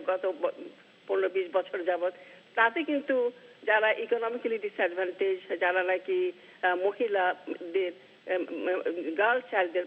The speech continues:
পড়াবারও এখানে একটা ব্যবস্থা চলছে। সেক্ষেত্রে দেখা যাচ্ছে আজকে কিন্তু অ্যাডমিশন প-, উম, যেখানে দেওয়া হচ্ছে অনেক, আহ,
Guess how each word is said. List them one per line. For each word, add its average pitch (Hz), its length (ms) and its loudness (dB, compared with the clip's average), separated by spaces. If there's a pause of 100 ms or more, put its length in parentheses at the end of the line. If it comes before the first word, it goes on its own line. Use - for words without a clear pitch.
পড়াবারও 180 460 2
এখানে 175 320 -2
একটা 170 180 0
ব্যবস্থা 160 420 0
চলছে। 208 480 -2 (340)
সেক্ষেত্রে 330 380 0
দেখা 262 260 2
যাচ্ছে 302 420 0 (300)
আজকে 247 320 2
কিন্তু 285 240 0
অ্যাডমিশন 262 500 0
প-, - 140 -4
উম, 226 180 0 (380)
যেখানে 226 300 0 (160)
দেওয়া 202 200 4
হচ্ছে 233 400 -2 (420)
অনেক, 262 400 2
আহ, 208 220 0